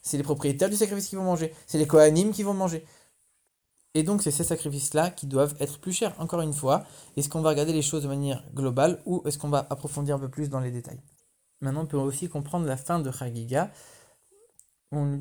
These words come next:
on nous dit que le feu du Guéhinom ne peut pas, le feu de l'enfer ne peut pas avoir d'emprise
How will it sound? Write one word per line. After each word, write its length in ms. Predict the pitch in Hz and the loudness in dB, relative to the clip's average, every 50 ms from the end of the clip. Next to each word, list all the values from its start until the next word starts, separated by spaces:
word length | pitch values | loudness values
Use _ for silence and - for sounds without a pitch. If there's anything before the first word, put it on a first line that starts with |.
| 143 - | -6 -6
on 340 | 143 143 143 139 139 135 135 | -2 -2 0 0 0 -2 -2
nous 140 | 135 139 135 | -2 -2 -4
dit 140 | 151 190 180 | -4 -6 -4
que 100 | - 143 | -4 -2
le 120 | 135 131 | -2 -2
feu 260 | 127 - - - 220 | -2 -4 -4 -2 -2
du 160 | 196 165 156 143 | -2 -4 -4 -2
Guéhinom 420 | 139 147 139 139 135 127 131 156 | 0 0 0 2 2 2 0 0
ne 160 | 175 160 143 | 0 -2 -4
peut 260 | 139 143 - 139 139 | -4 -6 -8 -10 -10
pas, 240 | 139 - 165 170 170 | -6 -2 0 2 2
le 80 | 151 139 | 2 0
feu 160 | 147 - 175 | -2 -2 0
de 80 | 160 143 | 0 0
l'enfer 320 | 131 131 127 170 175 170 | 0 0 -2 -2 -2 -2
ne 80 | 156 139 | -2 -4
peut 140 | 135 135 | -6 -8
pas 260 | 131 - 185 196 196 196 - - - - - | 2 4 4 4 4 0 -6 -18 -20 -4 0
avoir 220 | - 139 151 151 | 4 4 6 6
d'emprise 480 | 151 147 143 147 147 156 143 131 139 | 4 2 0 0 -2 -2 -2 -2 -4